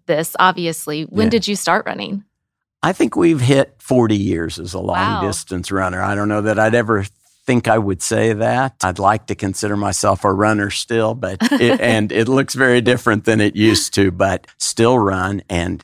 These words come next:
Speaker 2: have training groups out of O K Runner. And I came to O K Runner because of the interaction I could have with these folks. I wanted to carry that on.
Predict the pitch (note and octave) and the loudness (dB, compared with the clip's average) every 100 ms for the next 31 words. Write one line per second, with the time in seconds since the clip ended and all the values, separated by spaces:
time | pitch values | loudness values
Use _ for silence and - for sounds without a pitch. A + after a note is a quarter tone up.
0 | _ F#2+ F2+ - G2+ F#2+ F#2 F#2 F2 F#2 | _ -8 -8 -4 -2 0 -2 -4 -6 -8
1 | F#2+ - F2 F2+ F2 E2+ - - F2+ B2+ | -8 -8 -8 -6 -8 -10 -10 -10 -6 -2
2 | E3 D#3 C#3+ C#3 - A2 F#2+ F2+ D#2+ - | 0 2 0 0 -2 -2 0 -2 -6 -6
3 | B2+ D3 - D#3+ D3+ B2+ G#2+ - - F#2+ | -6 -6 -4 -2 0 0 -4 -2 0 2
4 | F#2+ F2+ F#2 - E2 D#2+ G2 G2 F#2 F2 | 2 -2 -4 -6 -6 -4 -2 -2 -2 -4
5 | F2 _ _ - G2+ F2+ - F#2 F2+ F2+ | -10 _ _ -4 -4 -2 0 2 2 0
6 | F2 - - _ _ - G2+ F2+ E2+ F2 | -4 -8 -10 _ _ -6 -2 -2 -2 -8
7 | - _ _ A2 C3+ A2 F#2+ F#2+ D2 - | -18 _ _ 2 2 2 0 -2 -4 -8
8 | C#2+ D2+ C2 - D#2 E2 E2 E2+ _ _ | -6 -4 -4 -8 -4 -2 0 -2 _ _
9 | _ - G2 F#2 - _ _ _ - F2 | _ -4 -2 -2 -6 _ _ _ -8 -6
10 | E2+ - F#3 - _ - - - F#2+ G2+ | -6 -2 0 0 _ -20 -18 -4 -2 0
11 | G2 F2+ - A2 G2+ F#2 F2+ F2+ F2+ F2+ | -2 -4 -4 0 0 0 -2 -2 -4 -4
12 | F2+ | -6